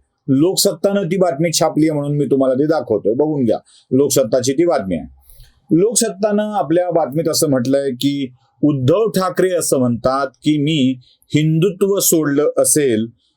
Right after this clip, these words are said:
याचं एक तरी उदाहरण दाखवा, मी घरी बसेन." हं.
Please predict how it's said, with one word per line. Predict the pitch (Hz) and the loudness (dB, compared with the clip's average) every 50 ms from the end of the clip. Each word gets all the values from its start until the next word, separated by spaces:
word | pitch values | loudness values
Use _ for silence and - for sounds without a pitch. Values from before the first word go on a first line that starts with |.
| _ _ _ _ - 127 | _ _ _ _ -2 0
याचं | 131 131 - 156 156 151 - - _ | 0 2 2 0 -2 -2 -4 -6 _
एक | 139 156 170 190 196 170 - _ - | 0 0 0 0 -2 -6 -6 _ 0
तरी | 170 156 160 170 175 160 | 2 2 2 2 0 0
उदाहरण | 143 127 139 139 139 139 135 139 139 139 120 | 0 0 0 0 0 0 0 0 0 0 0
दाखवा, | 113 143 156 160 - - 135 120 110 107 113 120 123 - _ _ _ - | 2 2 0 0 0 0 0 2 2 2 0 -2 -6 -12 _ _ _ -2
मी | 107 110 120 139 147 147 151 147 151 147 123 101 | 0 0 2 2 0 0 0 -2 -2 -4 -4 -2
घरी | 98 117 127 135 135 131 131 131 | 0 0 2 2 2 0 0 -2
बसेन." | 120 104 90 87 123 120 - 110 92 - - - _ _ _ - - - _ _ _ _ - | -2 -2 -2 0 0 2 2 0 0 0 -4 -8 _ _ _ -18 -18 -18 _ _ _ _ -8
हं. | - - 101 | -4 -2 -2